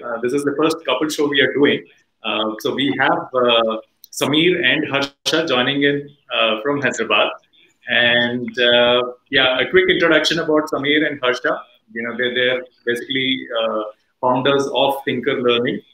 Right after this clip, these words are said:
Uh, it's a platform where they're enabling leaders, um, they're enabling artists, and they're enabling, uh, change. They're also at ted X speakers. And, uh, they've, they've done something really unique.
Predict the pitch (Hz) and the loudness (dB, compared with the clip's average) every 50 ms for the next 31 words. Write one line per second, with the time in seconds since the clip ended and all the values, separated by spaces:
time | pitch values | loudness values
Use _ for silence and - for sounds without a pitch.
0 | _ - 113 107 107 107 107 107 110 113 123 113 110 - - - 123 113 117 117 | _ -10 -6 -4 -2 -2 -2 -2 -2 -2 -2 -2 -2 -2 -4 -2 0 0 0 -2
1 | - 131 127 123 120 117 117 113 113 113 - 113 110 113 113 110 113 110 110 120 | -4 -6 -6 -6 -2 -2 0 -2 -2 0 0 0 0 0 0 -2 -2 -4 -4 -4
2 | 120 117 117 113 110 110 110 117 117 123 123 127 127 123 - - _ _ _ - | -6 -6 -6 -6 -6 -4 -2 0 2 2 2 2 0 -4 -12 -18 _ _ _ -20
3 | _ _ _ - 107 107 104 101 101 110 107 107 107 107 110 113 107 110 113 110 | _ _ _ -8 -6 -4 -4 -4 -4 -4 -2 0 0 0 0 -2 -2 -2 -2 -2
4 | 110 110 107 107 107 110 107 120 123 - - - 131 127 127 131 127 127 - - | -2 -2 -4 -4 -4 -6 -4 -4 -4 -4 -2 -2 0 0 0 -2 -4 -6 -8 -8
5 | 113 107 107 107 107 104 110 110 110 107 107 - _ - 117 113 110 117 117 117 | -6 -6 -6 -8 -6 -2 -2 -2 0 -2 -4 -10 _ -8 -6 -4 -4 -4 -4 -4
6 | 113 113 113 110 104 - 107 101 101 101 101 98 - - - _ _ _ _ _ | -6 -6 -8 -8 -6 -6 -4 -4 -4 -4 -6 -6 -10 -16 -20 _ _ _ _ _
7 | - - 143 135 135 139 139 139 - - _ - 113 113 117 113 117 117 - 131 | -4 -2 0 0 0 0 -2 -4 -6 -8 _ -4 -2 0 2 2 0 0 0 2
8 | 127 120 - - - - _ _ _ - 123 110 127 139 - - - - 135 131 | 2 2 0 0 -6 -12 _ _ _ 0 0 2 2 0 -2 -4 -6 -4 -4 -4
9 | 131 - 143 143 139 151 147 - - - _ _ _ _ _ _ _ _ - 113 | -2 0 0 2 2 2 0 -2 -8 -14 _ _ _ _ _ _ _ _ -10 -8
10 | 110 107 107 107 110 113 113 113 110 107 - 123 117 113 117 117 113 - - 143 | -4 -2 -2 -2 -2 -2 -4 -6 -6 -4 0 0 2 2 2 0 0 -2 0 0
11 | 160 - - - - 170 180 - - 165 185 190 196 - 165 156 - - 185 185 | 2 0 0 0 0 0 0 2 2 0 0 0 0 -2 -2 -2 0 0 0 0
12 | 170 151 - - 123 127 135 147 147 151 151 147 120 123 127 127 127 131 131 139 | -2 -6 -6 -6 -6 -2 0 0 0 0 -4 -6 -8 -8 -8 -8 -6 -6 -6 -6
13 | 143 143 | -6 -6